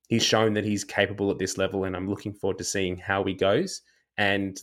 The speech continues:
th-, those names that I've mentioned, we're definitely gonna see these guys feature heavily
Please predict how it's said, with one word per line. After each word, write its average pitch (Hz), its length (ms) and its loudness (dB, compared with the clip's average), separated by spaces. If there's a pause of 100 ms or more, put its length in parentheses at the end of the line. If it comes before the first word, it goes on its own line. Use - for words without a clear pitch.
th-, 110 160 -4
those 113 280 4
names 113 320 0
that 113 80 2
I've 101 120 2
mentioned, 101 480 -4
we're 104 120 0
definitely 104 320 0
gonna 104 140 -2
see 104 200 -2
these 98 180 -2
guys 95 260 -2
feature 98 360 -6
heavily 95 560 -6